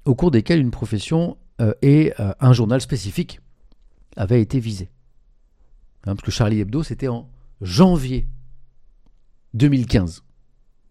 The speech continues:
Les coups psychiques du treize novembre a été important. Euh, physiquement, cela a pu se traduire par des troubles du so-, du sommeil,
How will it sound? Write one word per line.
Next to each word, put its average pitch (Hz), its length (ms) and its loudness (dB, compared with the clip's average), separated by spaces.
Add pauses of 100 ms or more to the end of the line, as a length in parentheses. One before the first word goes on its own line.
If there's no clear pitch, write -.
(2000)
Les 135 140 6
coups 175 240 -4
psychiques 180 380 -4
du 139 100 -2
treize 135 220 0
novembre 131 260 4
a 107 60 2
été 107 160 -2
important. 117 500 -2 (840)
Euh, 113 60 0 (680)
physiquement, 160 560 0
cela 127 220 0
a 113 40 2
pu 151 140 -8
se - 40 -20
traduire 131 280 0
par 117 160 0
des 123 80 2
troubles 165 300 -2
du 160 60 0
so-, 165 240 -8
du 123 140 -8
sommeil, 165 360 -6